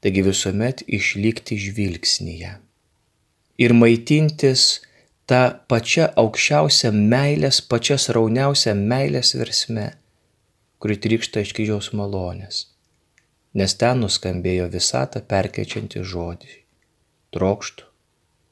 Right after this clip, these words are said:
dar šiandien su manim būsi rojuje." Atlikta. Žvelgti. Žvelgti į kryžių,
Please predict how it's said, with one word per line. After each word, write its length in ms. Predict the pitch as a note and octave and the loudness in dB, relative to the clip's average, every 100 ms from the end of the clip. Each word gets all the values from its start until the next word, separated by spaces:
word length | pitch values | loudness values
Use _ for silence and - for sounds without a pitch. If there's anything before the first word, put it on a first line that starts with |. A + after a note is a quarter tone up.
| _ _ _ - | _ _ _ -6
dar 180 | F#2+ F#2+ | -2 -2
šiandien 300 | - G2+ G2 | -2 -2 -4
su 140 | F#2+ F#2+ | -4 -6
manim 300 | F#2 F#2 F#2 | -4 -6 -6
būsi 300 | F2+ - G2 | -8 -8 -6
rojuje." 480 | F2 F#2 G#2 A#2 - _ _ _ _ _ _ _ _ - | -4 -4 -6 -10 -16 _ _ _ _ _ _ _ _ -8
Atlikta. 680 | F2+ F#2+ C3+ - - - - _ _ _ _ _ _ _ _ _ - | -6 -6 -10 -14 -16 -20 -20 _ _ _ _ _ _ _ _ _ -10
Žvelgti. 720 | G2+ F2 F2 D#2 - - - _ _ _ _ _ - | -6 -2 -4 -6 -14 -20 -20 _ _ _ _ _ -10
Žvelgti 540 | - F#2 A#2 B2+ - - | -2 4 4 4 2 0
į 160 | A2+ | 0
kryžių, 560 | - G#2+ G#2+ C3 C#3+ | -2 0 2 2 0